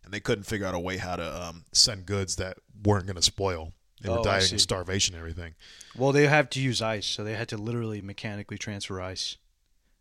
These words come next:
Speaker 2: like,
Speaker 1: Mm.
Speaker 2: from the mountains or something. And, uh, some people, apparently, like, families would use snow cellars, pits dug into the ground to insul-, insulate it with wood to store ice. 'Cause, like,
Speaker 1: Hmm.
Speaker 2: if you dig, the, the ground is a good,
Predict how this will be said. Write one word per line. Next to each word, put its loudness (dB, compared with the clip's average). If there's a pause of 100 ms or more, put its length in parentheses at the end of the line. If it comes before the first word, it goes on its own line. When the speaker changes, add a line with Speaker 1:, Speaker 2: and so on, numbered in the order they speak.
(120)
Speaker 2:
like, -8
Speaker 1:
Mm. -4
Speaker 2:
from -6
the -8
mountains -6
or -10
something. -8
And, -10
uh, -8 (540)
some -4
people, -4
apparently, 0
like, -4
families -2
would -10
use -2
snow 2
cellars, 2
pits -4 (420)
dug -4
into -4
the -8
ground -2
to -6
insul-, -6
insulate -4
it -6
with -8
wood -2
to -6
store -6
ice. -4 (460)
'Cause, -8
like, 4
Speaker 1:
Hmm. 4
Speaker 2:
if -12
you -8
dig, -4 (260)
the, -8
the -2
ground 4
is 0
a -2
good, -4